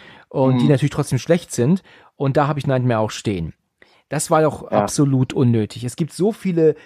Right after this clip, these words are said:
Speaker 1: ähm, Remakes, die so unnötig waren. Warum zum Teufel? Warum? Also, das versteht kein Mensch. Und Nightmare ist doch da wirklich absolut dabei.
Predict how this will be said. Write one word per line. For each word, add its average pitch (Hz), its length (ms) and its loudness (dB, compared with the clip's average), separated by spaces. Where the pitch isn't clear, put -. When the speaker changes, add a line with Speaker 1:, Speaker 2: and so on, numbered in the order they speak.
Speaker 1:
ähm, 147 200 0
Remakes, 151 720 0
die 160 260 -8
so 220 640 -8
unnötig 240 840 0
waren. 113 360 -6
Warum 220 800 -2
zum 120 280 -4
Teufel? 110 500 -8
Warum? 175 560 0
Also, 123 340 -4
das 123 140 -12
versteht 165 300 -4
kein 170 180 2
Mensch. 147 180 2
Und 123 160 -6
Nightmare 156 340 2
ist - 120 -6
doch 131 80 -2
da 127 240 -2
wirklich 147 400 -4
absolut 151 440 -2
dabei. 117 400 0